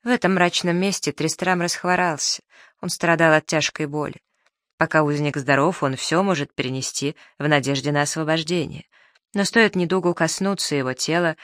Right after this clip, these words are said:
и он лишается всего, может лишь плакать и рыдать. Примечание.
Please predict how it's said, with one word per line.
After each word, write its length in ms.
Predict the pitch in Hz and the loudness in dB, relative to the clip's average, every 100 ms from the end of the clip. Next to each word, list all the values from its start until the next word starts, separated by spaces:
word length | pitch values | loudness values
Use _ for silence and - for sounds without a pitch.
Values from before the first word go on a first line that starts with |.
| - _ | -20 _
и 100 | - | -2
он 140 | 247 214 | 0 2
лишается 600 | 208 - 220 175 - 156 | 2 4 6 6 2 -2
всего, 480 | - 147 151 185 180 - _ - | 0 0 2 2 2 -6 _ -4
может 280 | 254 208 202 | 0 0 0
лишь 240 | 170 - | 0 0
плакать 540 | - 156 185 165 - - | 2 4 4 0 -8 -8
и 100 | 139 | -6
рыдать. 500 | 135 143 156 147 - - _ _ _ _ _ _ _ _ _ _ _ _ 175 | -6 -4 -6 -6 -12 -14 _ _ _ _ _ _ _ _ _ _ _ _ -2
Примечание. 720 | 175 180 - 147 139 170 | 0 0 -2 -4 -6 -12